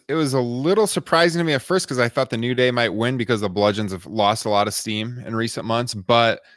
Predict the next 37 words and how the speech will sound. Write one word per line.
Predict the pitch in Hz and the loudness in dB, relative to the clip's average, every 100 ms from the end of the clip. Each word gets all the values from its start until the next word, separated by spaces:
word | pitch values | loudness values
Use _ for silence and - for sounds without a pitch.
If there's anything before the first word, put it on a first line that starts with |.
| _ - | _ -2
I | 113 | 2
did | 135 143 | 4 6
like | 143 - | 4 2
the | |
finish | 113 - 127 127 123 | -2 0 0 0 -2
and | |
like | 110 107 | -2 -2
what | 107 | -2
Derek's | 95 107 110 - | 0 0 -2 0
saying, | 113 107 110 113 _ _ _ - | 0 0 -2 -8 _ _ _ -8
um, | 90 87 92 | -6 -4 -4
that | 92 | -2
they | 104 | 0
did | 95 98 | 0 0
give | 110 | 0
'em | 110 | 2
everything | 110 110 107 120 | 2 2 0 -2
that | 101 | -2
they | 104 | -2
had | 117 139 131 | 2 0 0
because | 120 135 117 | -2 0 0
it, | 120 - | 0 -2
it | 123 | -2
does | 110 131 123 | 2 4 4
add | 117 107 | 4 4
a | 101 95 | 2 2
little | 101 104 92 | 0 0 0
extra | 95 - 95 | 0 -2 -6
wrinkle | 87 90 90 87 80 _ | -6 -6 -6 -8 -8 _
to, | - 95 87 82 | -8 -6 -4 -4
uh, | 78 78 | -4 -4
the | 85 | -4
Bludgeon | 85 95 87 90 | -2 0 0 -2
Brothers | 85 82 82 | -4 -4 -6
in | 90 | -8
this | 85 - | -8 -8
feud | 95 87 80 | -4 -2 -4